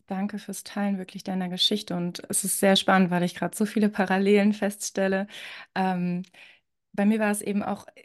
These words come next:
ähnlich, ja, nach dieser Erkrankungs-, oder in der Erkrankungssituation, auch mit diesem Satz, da, da kann man, da, da gibt es nicht viel, was wir tun können, ja, das ist Symptombehandlung. Und ich habe mich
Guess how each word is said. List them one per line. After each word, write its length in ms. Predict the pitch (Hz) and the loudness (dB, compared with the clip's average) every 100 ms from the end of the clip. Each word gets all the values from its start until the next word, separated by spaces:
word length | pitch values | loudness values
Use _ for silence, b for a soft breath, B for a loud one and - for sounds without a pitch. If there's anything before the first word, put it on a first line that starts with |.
| - | -2
ähnlich, 400 | 208 214 196 185 | 2 4 2 0
ja, 140 | 190 | 0
nach 160 | 202 208 | 2 0
dieser 220 | 208 196 | -2 -4
Erkrankungs-, 720 | - 196 196 208 202 202 - | -4 -4 -4 -4 -2 -4 -4
oder 240 | 196 185 - | -4 -2 4
in 160 | 226 | 6
der 120 | 277 185 | 8 4
Erkrankungssituation, 1120 | - 185 202 208 - 196 196 190 - 185 - | -2 -4 -4 -6 -8 -10 -10 -10 -8 -8 -6
auch 180 | 208 | -4
mit 120 | 220 208 | -4 -4
diesem 220 | 202 190 | -4 -2
Satz, 440 | 185 185 - - _ _ - | -2 -2 -4 -6 _ _ -4
da, 80 | 294 | -2
da 100 | 220 | -2
kann 220 | - 208 | -4 -4
man, 200 | 208 - - - | -4 -8 -14 -10
da, 220 | 185 202 | -4 -4
da 200 | 196 202 | 0 -4
gibt 180 | 226 285 | -2 -6
es 120 | 285 | -6
nicht 160 | 208 | -6
viel, 140 | - 208 | -6 -6
was 160 | 202 | -6
wir 80 | - | -8
tun 260 | - 233 254 | -4 0 0
können, 320 | 254 147 - | 0 -6 -4
ja, 200 | - 269 | -4 -4
das 160 | 196 196 | -4 -8
ist 280 | 196 - | -14 -14
Symptombehandlung. 720 | 208 202 208 208 202 185 175 175 | -6 -6 -2 -2 -2 -4 -6 -6
Und 120 | 185 | -6
ich 140 | 208 | -4
habe 100 | 240 | -2
mich 160 | 220 208 | -4 -8